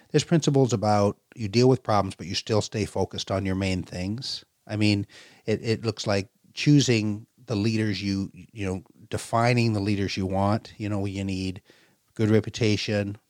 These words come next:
spirit-filled, you know, um, um, and, and then, and even the way they handled how those were chosen. He, th-, if you look closely, it says, the apostle said, "You choose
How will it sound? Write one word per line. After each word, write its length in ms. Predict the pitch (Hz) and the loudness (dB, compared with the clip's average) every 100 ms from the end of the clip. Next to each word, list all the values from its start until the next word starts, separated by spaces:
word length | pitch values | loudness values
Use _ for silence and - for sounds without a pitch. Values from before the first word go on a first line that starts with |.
| - | -12
spirit-filled, 1000 | - 117 107 - - 104 104 104 104 104 _ - | -8 0 0 0 -6 0 2 2 0 -6 _ -10
you 120 | 95 | -2
know, 320 | 101 98 98 _ - _ - | 0 2 0 _ -20 _ -6
um, 460 | 104 101 95 101 - _ _ | -2 0 -2 -8 -14 _ _
um, 380 | 101 92 90 98 _ _ | -8 -6 -8 -16 _ _
and, 460 | 113 101 98 95 - | 0 2 0 -6 -10
and 200 | 101 98 | -6 0
then, 240 | 107 107 - | 2 2 0
and 140 | 147 | 2
even 380 | 135 156 202 190 | 6 6 6 6
the 80 | 123 | 6
way 180 | 110 110 | 6 4
they 180 | 104 101 | 2 0
handled 600 | 107 104 101 101 98 - | 2 0 2 0 0 -4
how 200 | - 104 | -2 0
those 220 | 101 95 | 0 -2
were 80 | - | -4
chosen. 460 | - 131 151 139 95 | -4 2 4 2 -2
He, 100 | 104 | -8
th-, 400 | - 107 - 92 - | -10 -14 -14 -18 -12
if 160 | 104 | -8
you 60 | 104 | -6
look 120 | 101 | -6
closely, 380 | - 131 - 101 | 0 0 2 -2
it 100 | - | -2
says, 300 | 113 101 - - - _ _ | -2 -2 -4 -12 -20 _ _
the 80 | 110 | -2
apostle 340 | 123 110 110 | 0 0 -2
said, 320 | - 113 98 107 | -2 -2 -2 -6
"You 400 | 107 113 139 170 | -4 2 4 4
choose 840 | - - 104 90 82 - - - | 2 2 2 0 -6 -8 -8 -10